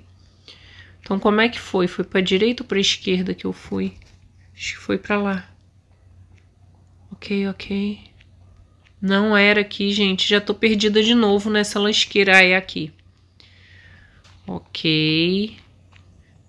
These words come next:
Pá. Ok. E agora, ó.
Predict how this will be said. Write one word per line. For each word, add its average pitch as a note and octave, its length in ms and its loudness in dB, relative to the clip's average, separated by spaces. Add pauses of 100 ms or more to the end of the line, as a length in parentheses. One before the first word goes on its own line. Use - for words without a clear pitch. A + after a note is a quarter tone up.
(240)
Pá. D#3 640 2 (220)
Ok. F3 1000 -4 (2000)
E F#3+ 80 -6
agora, F3 760 -2
ó. - 120 -20